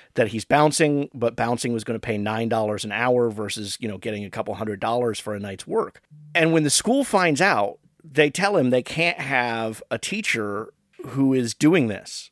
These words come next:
you know, who is, who is fighting, and they suspend him.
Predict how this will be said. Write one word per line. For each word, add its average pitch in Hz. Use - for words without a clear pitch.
you 120
know, 104
who 127
is, 110
who 123
is 113
fighting, 135
and 139
they 151
suspend 294
him. -